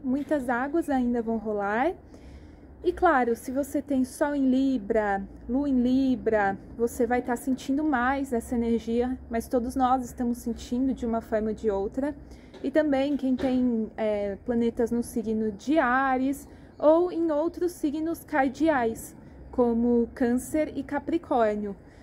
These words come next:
É, todos vocês vão estar sentindo desafios, né, nesse momento. No dia do eclipse é importante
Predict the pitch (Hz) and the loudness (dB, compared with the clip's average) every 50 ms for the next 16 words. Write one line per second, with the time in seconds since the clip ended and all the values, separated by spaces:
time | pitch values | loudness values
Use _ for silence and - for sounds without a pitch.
0 | - - - - - - - 226 214 214 208 208 214 208 214 - 269 269 240 294 | -20 -20 -20 -20 -20 -10 -4 -2 0 2 2 2 2 0 0 0 0 0 2 0
1 | 302 285 254 247 294 320 302 - - 302 285 302 320 339 339 269 285 285 294 285 | -2 -2 0 0 -2 -2 -2 -2 0 2 2 4 4 2 2 2 0 -2 -4 -6
2 | - - 285 269 269 285 277 - 302 302 269 - - - 277 285 285 269 294 311 | -6 -4 0 0 0 0 -2 -4 -8 -8 -8 -8 -6 -4 -2 0 0 0 2 0
3 | 269 226 - 294 320 330 - - 311 330 381 403 - - - - - - - - | 0 0 0 -2 -2 -2 0 4 4 4 4 4 0 -8 -16 -20 -20 -20 -20 -20
4 | - - - - 240 233 247 254 262 254 254 254 262 254 - - - - - 294 | -20 -14 -6 -2 0 0 0 0 2 2 2 2 2 0 -2 -6 -12 -4 0 0
5 | 285 277 269 269 294 311 311 285 285 302 320 - - 370 403 - - - - - | 2 2 2 2 2 2 0 0 0 -2 -2 -2 -2 -2 -2 -2 -8 -16 -18 -18
6 | - - - - - - - - - - 294 330 285 - 311 311 262 302 311 - | -18 -18 -18 -18 -18 -18 -16 -16 -8 -2 0 0 2 2 2 2 2 2 -2 -2
7 | - 311 330 349 349 - - 392 359 330 - 302 285 285 - 277 262 254 - - | 0 4 4 4 4 2 -2 -4 -4 -2 0 0 -2 0 0 0 0 -2 -4 -6
8 | - - | -6 -4